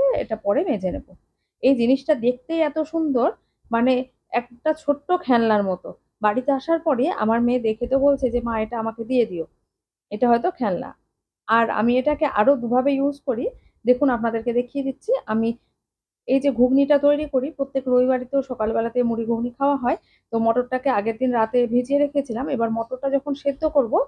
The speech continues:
তখন এর মধ্যে আমি কিছু মশলা দিয়ে দেবো। তার জন্য এই স্ট্রেনারটা ব্যবহার করেছি,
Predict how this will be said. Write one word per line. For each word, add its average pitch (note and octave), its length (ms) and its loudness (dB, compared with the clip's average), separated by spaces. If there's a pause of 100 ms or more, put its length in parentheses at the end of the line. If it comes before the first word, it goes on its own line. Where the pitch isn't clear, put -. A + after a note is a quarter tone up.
(280)
তখন A#3+ 280 2
এর C#4 120 2
মধ্যে B3 180 -4
আমি B3 140 0
কিছু B3 240 -6
মশলা A#3 340 0
দিয়ে F#3 200 -2
দেবো। F3+ 180 -10 (640)
তার A3 180 2
জন্য D#4 180 2 (140)
এই B3 160 2
স্ট্রেনারটা A#3+ 440 -2
ব্যবহার C#4 320 2
করেছি, C4+ 340 -2